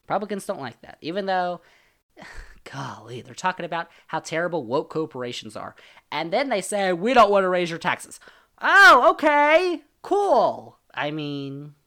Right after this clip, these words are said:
you know how much Amazon pays in taxes? If any, not a lot. I don't even know. Might be zero.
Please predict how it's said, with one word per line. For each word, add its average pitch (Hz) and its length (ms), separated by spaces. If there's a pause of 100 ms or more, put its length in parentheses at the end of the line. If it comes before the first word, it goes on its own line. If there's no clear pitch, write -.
(180)
you 180 60
know 247 60
how 349 80
much 302 200
Amazon 185 420
pays 170 240
in 165 80
taxes? 160 720 (840)
If 196 300
any, 233 720 (180)
not 175 240
a 247 40
lot. 240 580
I 135 80
don't 170 160
even 147 160
know. 113 320 (160)
Might 123 200
be 139 120
zero. 110 540